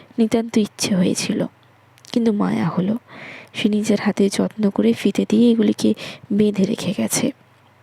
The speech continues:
স্বদেশ সেবক ভুরু কুঁচকে বলে, "বলেছিলেন? তার মানে কাকে বলেছিলেন?" "আমাকেই।" বাইরের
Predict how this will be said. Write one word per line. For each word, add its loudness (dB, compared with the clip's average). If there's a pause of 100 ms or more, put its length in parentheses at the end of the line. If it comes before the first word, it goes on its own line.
(800)
স্বদেশ 2
সেবক 2
ভুরু 2
কুঁচকে -2
বলে, -2 (640)
"বলেছিলেন? 2 (320)
তার 0
মানে -2 (480)
কাকে 2
বলেছিলেন?" 0 (1120)
"আমাকেই।" -2 (1300)
বাইরের 0